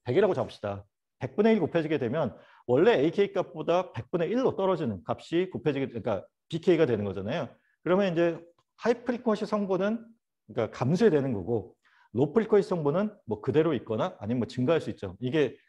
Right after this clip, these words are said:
값이 커질 수 있잖아. K 대신에 뭐 영점일을 넣는다든지 그렇게 될 수 있다라고 하면, 자, 그래서 지금 증명은 이래요. 진짜 말 그대로 이거를 한번 적분하는 거예요. 엑스티에 대한 거를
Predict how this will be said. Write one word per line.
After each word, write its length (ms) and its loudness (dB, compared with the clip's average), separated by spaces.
값이 240 -8
커질 220 -2
수 100 -6
있잖아. 300 -8
K 220 -2
대신에 360 -4
뭐 280 -6
영점일을 440 -2
넣는다든지 460 -2
그렇게 220 -6
될 120 -2
수 260 -8
있다라고 420 -4
하면, 340 -4
자, 80 -4
그래서 640 2
지금 200 -4
증명은 480 2
이래요. 520 0
진짜 220 0
말 220 2
그대로 320 2
이거를 420 2
한번 340 -2
적분하는 480 -2
거예요. 280 -6
엑스티에 480 -4
대한 240 -2
거를 420 -4